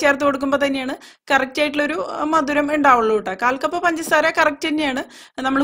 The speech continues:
കുക്ക് ചെയ്തെടുക്കുമ്പോ കറക്റ്റ് ആയിട്ട് തന്നെ വരും ട്ടോ. ഇനി നമുക്കിത്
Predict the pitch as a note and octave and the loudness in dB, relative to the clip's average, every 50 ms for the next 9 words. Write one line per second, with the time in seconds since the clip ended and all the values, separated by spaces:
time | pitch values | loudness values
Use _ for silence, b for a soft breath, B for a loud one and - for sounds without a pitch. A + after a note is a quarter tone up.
0 | C#4 D#4 C#4+ D4 D#4+ D4 C#4+ C4+ D4 C#4+ C#4+ C#4+ C#4+ C4+ B3+ B3+ B3+ D4+ E4+ F4 | 0 -2 -4 -2 -2 -2 0 2 2 0 0 -2 -4 -6 -4 -4 -4 -6 -6 -4
1 | - E4 D4+ D4+ D4 - - D#4 D4 D4 C#4+ C#4 C4 B3+ B3 A#3 A3 F#3+ F#3 F#3 | -2 -2 -2 -2 -4 -4 -4 -2 -2 0 0 0 0 0 0 0 0 0 0 -2
2 | F3+ E3 - E3 E3 E3 - _ _ _ _ _ _ _ _ - B B B B | -4 -6 -6 -8 -8 -10 -16 _ _ _ _ _ _ _ _ -20 B B B B
3 | B C#4 D4 E4+ F#4+ G4 F4+ D#4 F4 E4 F4 | B -2 -2 0 0 -2 -2 -2 -2 -2 -2